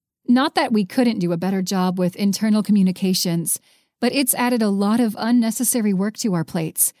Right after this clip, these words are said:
When there's a lot of product relaunch and new launch work, we don't know how we're going to get done." Deborah flinched.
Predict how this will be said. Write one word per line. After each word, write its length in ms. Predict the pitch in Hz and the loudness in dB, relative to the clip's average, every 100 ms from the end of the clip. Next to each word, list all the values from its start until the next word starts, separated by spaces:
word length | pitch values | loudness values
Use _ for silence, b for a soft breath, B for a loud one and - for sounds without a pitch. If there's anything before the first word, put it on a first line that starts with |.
| _ _ | _ _
When 180 | 226 220 | 0 2
there's 220 | 240 302 | 2 0
a 80 | 311 | 0
lot 260 | 240 240 | 2 2
of 180 | 262 185 - | 0 -2 -4
product 400 | 226 247 254 - | -2 0 -2 0
relaunch 600 | 240 233 214 220 220 - | 0 2 0 0 0 0
and 180 | 208 190 | 0 2
new 200 | 196 233 | 2 2
launch 340 | 226 214 214 | 2 0 -2
work, 260 | 208 196 190 | -2 -2 -2
we 120 | 214 208 | 0 0
don't 320 | 190 208 240 | 2 2 2
know 200 | 240 226 | 2 2
how 180 | 208 214 | 0 -2
we're 140 | 202 | -2
going 240 | 202 208 | -2 -2
to 80 | 208 | 0
get 160 | 208 196 | -2 -4
done." 340 | 214 185 180 - _ _ _ _ _ _ _ _ _ _ | -2 -2 -4 -12 _ _ _ _ _ _ _ _ _ _
Deborah 300 | - 196 160 | -8 -6 -6
flinched. 640 | 160 190 175 160 - - | -6 -4 -2 -2 -4 -6